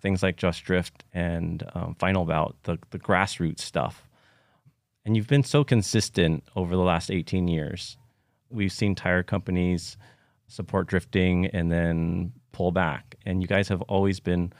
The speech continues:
full steam ahead since the beginning. And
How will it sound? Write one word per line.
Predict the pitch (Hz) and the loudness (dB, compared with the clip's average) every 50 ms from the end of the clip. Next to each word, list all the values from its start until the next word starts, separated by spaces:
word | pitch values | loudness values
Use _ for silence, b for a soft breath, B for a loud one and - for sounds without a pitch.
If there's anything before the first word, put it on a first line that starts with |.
| b b b b b b b _ _ _ _ | b b b b b b b _ _ _ _
full | - 101 92 - | -2 -2 -2 -2
steam | - - 90 87 85 | 0 0 2 2 2
ahead | 80 85 82 80 76 - | 2 0 0 -2 -2 -2
since | - - 82 - | -2 -4 -4 -2
the | - 85 | -4 -6
beginning. | - 87 82 - 85 80 80 80 80 85 90 b b b b b b b b b b b b _ - | -6 -6 -4 -2 -2 0 0 0 -2 -4 -6 b b b b b b b b b b b b _ -2
And | 107 107 107 107 110 | 0 2 4 4 2